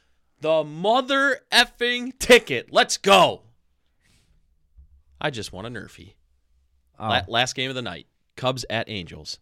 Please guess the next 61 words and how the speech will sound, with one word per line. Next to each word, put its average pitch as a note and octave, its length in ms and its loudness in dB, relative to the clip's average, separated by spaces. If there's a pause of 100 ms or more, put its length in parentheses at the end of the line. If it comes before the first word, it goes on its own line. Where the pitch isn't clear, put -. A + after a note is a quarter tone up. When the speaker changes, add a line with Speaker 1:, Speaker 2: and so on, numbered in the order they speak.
Speaker 2:
N-, A#2+ 240 -18
if A#2+ 280 -8
a A#2+ 80 -6
Nerfy D3 420 2
is A2 140 2
no B2 180 2
runs A#2 280 0
in G2+ 80 -4
the F2+ 60 -12
first G2 300 -10
inning, D2 240 -16 (180)
by F2+ 80 -6
Speaker 1:
Yeah. D#2 80 -6
Speaker 2:
the D2+ 60 -12
way. D#2+ 180 -10 (280)
Speaker 1:
Yeah. F2+ 160 -8 (680)
Uh, E2 400 -8
I G2 120 -8
got F#2 220 -8
screwed G#2+ 400 -4
by F#2 280 -2
Jose G2+ 360 -8
Ramirez F2 440 -6
on E2+ 140 -10
that E2 240 -10
with F#2 160 -16
a - 40 -20
three G#2 280 -8
two G2+ 160 -8
count, F#2 320 -8
two G#2 200 -8
outs, F2+ 260 -6
nobody F2+ 280 -10
on E2+ 220 -10
in - 20 -18
the D#2+ 60 -20
first - 280 -14
inning, D#2+ 240 -10
and D2+ 80 -14
he D2+ 60 -16
just - 180 -16
hit F#2 80 -8
a D#2+ 60 -10
home F2 200 -12
run E2 120 -12
to D2 40 -18
the C#2+ 60 -18
home E2 180 -16
run D#2 120 -18
porch. - 420 -16 (520)
Thanks G#2+ 340 -2
a G2+ 60 -6
lot, F#2 360 -2
Jose. E2 580 -10 (1000)
Speaker 2:
Is C3 140 -6
the D3+ 80 -6
Nerfy G3+ 340 0
bet D#3+ 180 0
sponsored B2+ 440 -4
by G2+ 160 -4
Nerf? E2+ 320 -12